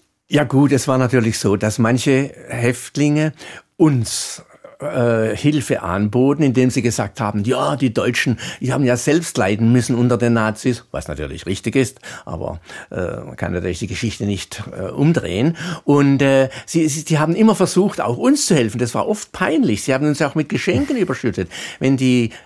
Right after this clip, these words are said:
z-, ungefähr zweihundert Hef-, äh, Leute kamen immer, äh, zu unseren Treffen,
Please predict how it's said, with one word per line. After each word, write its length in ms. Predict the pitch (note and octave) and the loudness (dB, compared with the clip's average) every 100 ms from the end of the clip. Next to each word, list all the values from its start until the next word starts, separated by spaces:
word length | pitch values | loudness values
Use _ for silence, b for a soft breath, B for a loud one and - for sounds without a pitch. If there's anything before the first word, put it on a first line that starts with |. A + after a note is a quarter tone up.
| B - | B -20
z-, 140 | - - | -20 -18
ungefähr 520 | - - C#3+ C3 C3 | -10 -4 -2 0 -2
zweihundert 520 | - C#3+ F#3 E3 A#2 | 0 2 2 2 0
Hef-, 360 | D3 B2+ C#3+ - | -2 0 0 0
äh, 240 | C3 A#2+ | 0 2
Leute 320 | A2+ A2+ A2 | 2 2 0
kamen 340 | F3+ F3 D#3+ E3 | -2 0 0 0
immer, 1300 | D#3 D#3 D#3 D#3 D3 C#3 C3+ C3 - C3+ B2+ B2 A#2+ | 0 0 0 0 0 0 0 -2 -8 -12 -8 -6 -6
äh, 40 | |
zu 160 | A#2 C#3+ | -4 -4
unseren 240 | B2 A#2 | -2 -4
Treffen, 340 | G#2+ G2+ - | -2 -4 -4